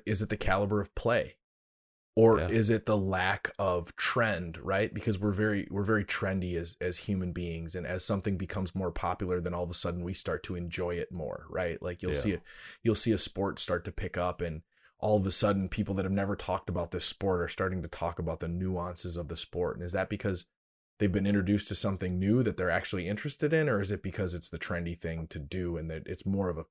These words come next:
Speaker 1: a cultural and societally approved thing? So if that's the case, then how, how does someone come in and, and basically a consultant for the W N B A,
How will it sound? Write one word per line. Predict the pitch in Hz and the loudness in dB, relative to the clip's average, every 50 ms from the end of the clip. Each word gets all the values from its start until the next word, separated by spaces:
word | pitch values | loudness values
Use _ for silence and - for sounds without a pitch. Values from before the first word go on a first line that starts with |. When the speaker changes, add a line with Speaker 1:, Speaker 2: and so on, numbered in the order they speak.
| _ _ - - _ _ _ _ _ | _ _ -20 -20 _ _ _ _ _
Speaker 1:
a | - 92 | -10 -6
cultural | - - - - 110 113 - - - 104 95 90 90 | -4 -4 0 2 2 2 2 2 0 0 0 0 -2
and | 85 82 | -2 -2
societally | 85 - - 92 - - 85 90 92 87 90 87 85 82 | -2 -2 0 2 2 2 2 2 0 0 -2 -2 -4 -4
approved | 76 73 - - - 110 113 110 95 - | -6 -8 -10 -4 0 2 2 2 0 -2
thing? | - - - - 65 55 50 52 - - | -6 -12 -10 -10 -10 -8 -8 -10 -10 -4
So | - 110 | -2 -2
if | 104 85 | 0 0
that's | - 92 101 - - | 2 2 2 2 0
the | - - | -2 -2
case, | - 107 87 98 101 | -2 -2 -2 -2 -2
then | - - 87 87 85 - _ _ _ _ _ _ _ _ _ _ | -4 -4 -4 -6 -6 -10 _ _ _ _ _ _ _ _ _ _
how, | - - 113 - - | -4 -4 -2 -2 -4
how | - - 117 110 110 | -2 2 4 6 6
does | 110 104 - | 6 6 6
someone | - 120 110 110 110 104 98 | 6 6 6 6 6 4 2
come | 92 - - 107 101 98 | 0 0 0 2 2 4
in | 98 107 110 107 | 4 4 4 4
and, | 95 92 - - | 2 0 -2 -4
and | - 95 92 85 | -4 -2 -2 0
basically | 85 95 98 - - 95 - 98 92 90 85 | 0 0 2 2 0 0 0 -2 -2 -2 -2
a | - - | -4 -6
consultant | - - - 98 87 - - 95 123 123 - 95 92 87 | -4 -2 0 2 4 4 6 4 4 2 0 -2 -4 -4
for | - - 104 104 104 | -2 0 2 2 2
the | 101 98 | 2 0
W | 87 92 101 98 98 98 95 95 | -2 -2 -2 0 0 0 0 0
N | 95 98 95 | 0 -2 -2
B | 85 92 90 | -2 0 0
A, | 98 117 113 92 87 95 | 2 2 2 0 0 -4